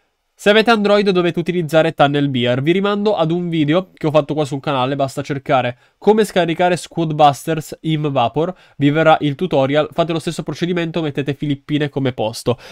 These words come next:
Ve lo spiego però a voce, dato che non riesco a registrare attualmente per Android.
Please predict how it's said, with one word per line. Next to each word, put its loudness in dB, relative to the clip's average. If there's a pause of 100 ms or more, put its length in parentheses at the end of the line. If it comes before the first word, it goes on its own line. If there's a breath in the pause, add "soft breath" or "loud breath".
(120)
Ve 6
lo 10
spiego 4
però 4
a 6
voce, 2
dato -2
che -4
non -2
riesco -4
a -2
registrare -2
attualmente -2
per 0
Android. 0